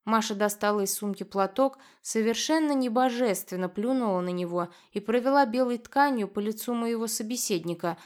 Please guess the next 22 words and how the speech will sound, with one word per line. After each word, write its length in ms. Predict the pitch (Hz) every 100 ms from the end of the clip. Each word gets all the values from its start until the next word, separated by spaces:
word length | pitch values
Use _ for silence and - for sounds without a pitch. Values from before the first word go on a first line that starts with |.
| _
хотя 320 | - 220 285
тот 160 | 302 311
и 60 |
пытался 580 | 302 320 294 214 190 -
уклониться. 800 | 196 208 196 190 180 - 175 170 _ _ -
Затем 340 | 240 262 339
показала 540 | 285 269 247 277 277
след 460 | 240 - 190 226 233
из 140 | 190
тёмной 340 | - 190 202 185
краски. 560 | 175 170 - - 160 - _ _ -
И 100 | 214
синяк 480 | - 320 330 311 311
под 180 | 294
глазом 360 | 269 330 320 277
магическим 640 | 262 233 240 - - - 247
образом 400 | 247 233 220 220
обзавёлся 640 | 202 202 202 233 220 208
полосой 640 | 202 196 196 185 254 262
розоватой 540 | 208 196 202 208 202 202
кожи 380 | - 277 240
посредине. 960 | 233 214 - 202 208 202 214 196 175